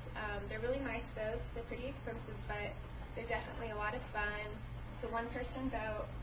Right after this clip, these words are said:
but it's probably my favorite type of sailboat to sail in.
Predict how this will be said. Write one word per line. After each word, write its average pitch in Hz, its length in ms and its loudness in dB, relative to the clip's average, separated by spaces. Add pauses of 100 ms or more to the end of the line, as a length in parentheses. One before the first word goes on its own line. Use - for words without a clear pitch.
(100)
but 120 240 2
it's - 880 -4
probably 311 240 8
my 247 160 4
favorite 226 240 0
type - 160 -2
of - 160 -2
sailboat 202 320 0
to - 160 -4
sail - 320 2
in. - 80 -4